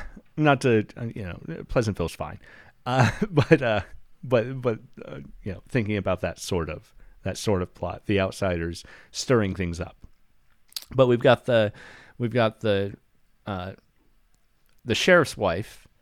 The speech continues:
who already does not like her life,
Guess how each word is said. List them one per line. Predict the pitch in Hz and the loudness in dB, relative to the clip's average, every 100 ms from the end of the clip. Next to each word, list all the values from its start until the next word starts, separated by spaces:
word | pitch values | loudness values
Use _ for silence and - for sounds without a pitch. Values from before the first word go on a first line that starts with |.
| _ _ _ _ | _ _ _ _
who | 123 107 101 95 - - | 2 2 2 0 -2 0
already | 110 104 90 87 85 - - _ _ _ _ _ _ _ _ _ - | 2 2 2 -2 -4 -10 -18 _ _ _ _ _ _ _ _ _ -14
does | 120 117 - | -2 -2 0
not | 117 104 | -4 0
like | 95 - | -2 -2
her | - 101 | -2 0
life, | 82 85 - | 0 -6 -10